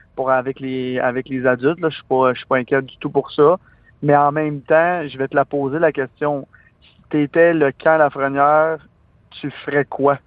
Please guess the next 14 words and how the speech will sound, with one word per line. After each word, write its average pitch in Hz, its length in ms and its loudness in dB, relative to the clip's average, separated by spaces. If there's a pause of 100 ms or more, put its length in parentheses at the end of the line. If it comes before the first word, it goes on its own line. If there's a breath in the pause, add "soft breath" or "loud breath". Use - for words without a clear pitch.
(380 soft breath)
Tu 160 100 2
sais, 165 80 4
je 156 80 2
veux 156 40 2
dire, 147 240 2
c'est 143 120 2
vraiment, 156 680 2
il, 147 320 -6 (260)
tu 170 60 0
sais, 160 60 2
le, 151 160 2
le, 143 180 0
le 143 160 2
jeune, 165 260 -2